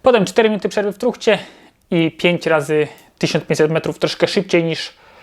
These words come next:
tempo maratonu, ba, nawet szybciej w moim przypadku niż tempo połówki,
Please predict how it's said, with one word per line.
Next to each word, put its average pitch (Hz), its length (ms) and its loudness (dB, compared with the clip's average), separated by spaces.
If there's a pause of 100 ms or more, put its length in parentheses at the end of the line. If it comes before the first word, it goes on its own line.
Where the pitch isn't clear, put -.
(440)
tempo 170 220 2
maratonu, 165 440 2
ba, 156 280 0 (180)
nawet 156 280 -4
szybciej 156 360 -6
w - 200 -20
moim 160 140 0
przypadku 165 320 -2
niż 156 120 -4
tempo 175 200 0
połówki, 220 560 0